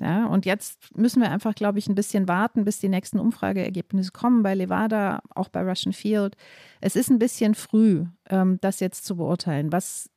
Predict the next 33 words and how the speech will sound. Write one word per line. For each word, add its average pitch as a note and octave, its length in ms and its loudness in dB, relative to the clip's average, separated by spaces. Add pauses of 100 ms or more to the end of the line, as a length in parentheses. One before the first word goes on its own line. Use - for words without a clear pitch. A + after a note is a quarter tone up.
äh, - 120 -6
einige G#3 500 2
unabhängige G#3 560 0
Medien G3+ 340 0
gemacht F#3+ 380 -2
haben A#3 260 0
in G#3 140 0
den G#3 100 2
letzten G3 400 -4
Tagen C4+ 400 -2
war, G#3+ 320 -2
also F3+ 160 -6
seit F3+ 340 -6
Samstag, - 640 -6 (680)
die - 160 -6
eigenen A3+ 420 2
Kontakte A3 540 -2
anzuzapfen G#3+ 920 -2
in A3 200 2
den G3+ 120 2
Machtstrukturen G3+ 920 -2
und F#3+ 140 0
einfach G3+ 320 0
so F3 160 -6
O-Töne F#3 460 0
einzusammeln, D#3 760 -4
ja, G3+ 140 0
wie G#3+ 80 0
die G3+ 120 0
Leute F#3 280 0
das - 220 -6
wahrgenommen A3 500 2
haben. A3 420 0